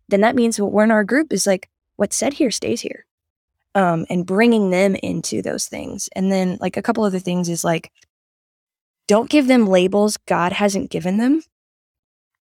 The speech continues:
Like, it's super easy for us to look at a kid and be like, "Oh, that's the talker. That's, that's the disruptive one."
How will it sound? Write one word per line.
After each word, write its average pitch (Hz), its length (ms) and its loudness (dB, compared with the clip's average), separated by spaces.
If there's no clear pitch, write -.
Like, - 280 -8
it's - 180 -8
super - 720 -2
easy 196 320 -2
for 202 320 -4
us 180 440 -4
to 170 600 -2
look 196 260 0
at 202 60 -4
a 185 60 -2
kid 196 240 0
and 185 60 -2
be 180 100 -2
like, 170 200 -4
"Oh, 180 220 2
that's 165 260 -4
the 175 80 -4
talker. 156 600 -4
That's, - 540 -2
that's 196 360 -2
the 202 140 2
disruptive 170 640 -2
one." 165 540 -2